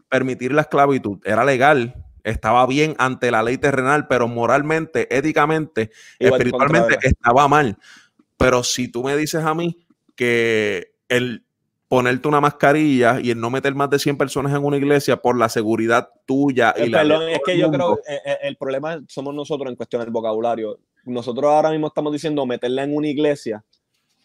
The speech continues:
Speaker 1: En un templo,
Speaker 2: Me-,
Speaker 1: ¿verdad?
Speaker 2: y exacto, no,
Speaker 1: Ujú.
Speaker 2: no, y no te estoy corrigiendo, sino porque
Speaker 1: Ujú,
Speaker 2: es que yo,
Speaker 1: ujú.
Speaker 2: yo soy culpable, entonces todavía lo ven así.
Speaker 1: Sí,
Speaker 2: Ah, pues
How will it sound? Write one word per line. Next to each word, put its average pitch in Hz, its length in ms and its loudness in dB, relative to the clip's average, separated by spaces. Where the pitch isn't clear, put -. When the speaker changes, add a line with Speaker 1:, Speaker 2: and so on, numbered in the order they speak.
Speaker 1:
En 123 80 -4
un 147 100 -2
templo, 135 440 2
Speaker 2:
Me-, 143 80 4
Speaker 1:
¿verdad? 101 180 2
Speaker 2:
y 147 220 4
exacto, 165 400 -2
no, 185 100 -2
Speaker 1:
Ujú. 202 80 -2
Speaker 2:
no, 196 100 -6
y 175 60 -8
no 170 160 -4
te - 80 -6
estoy 180 320 -10
corrigiendo, 185 440 -4
sino 151 200 -6
porque 160 220 -2
Speaker 1:
Ujú, 196 80 0
Speaker 2:
es 202 60 4
que - 20 -
yo, 196 100 2
Speaker 1:
ujú. 214 160 -6
Speaker 2:
yo 143 140 -2
soy 160 100 -8
culpable, 175 380 -4
entonces 143 320 -6
todavía 160 480 0
lo 220 80 -4
ven 147 160 -4
así. 117 360 -16
Speaker 1:
Sí, - 120 -4
Speaker 2:
Ah, - 20 0
pues - 20 -6